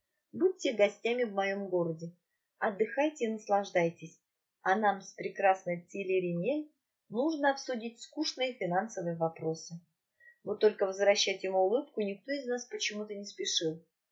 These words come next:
Я был в бешенстве, Лейна, прищурившись, мерила гостеприимного хозяина тяжелым задумчивым взглядом,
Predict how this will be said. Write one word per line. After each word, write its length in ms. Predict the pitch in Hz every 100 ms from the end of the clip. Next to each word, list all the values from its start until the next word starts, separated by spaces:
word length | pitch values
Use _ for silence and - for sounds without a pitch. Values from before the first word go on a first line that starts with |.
| _
Я 360 | 175 170 214 277
был 340 | 220 214 - _ _
в 80 | 175
бешенстве, 800 | 160 185 180 - 208 - 208 226 _ _ _
Лейна, 380 | 170 214 247 220
прищурившись, 960 | 202 190 208 - 214 190 175 175 165 - _ _ _
мерила 500 | 180 233 254 226 190
гостеприимного 800 | 185 208 214 208 202 196 190 185
хозяина 460 | 196 202 202 190 185
тяжелым 480 | 185 214 220 196 190
задумчивым 560 | 202 202 202 - 190 185
взглядом, 580 | 175 170 170 202 226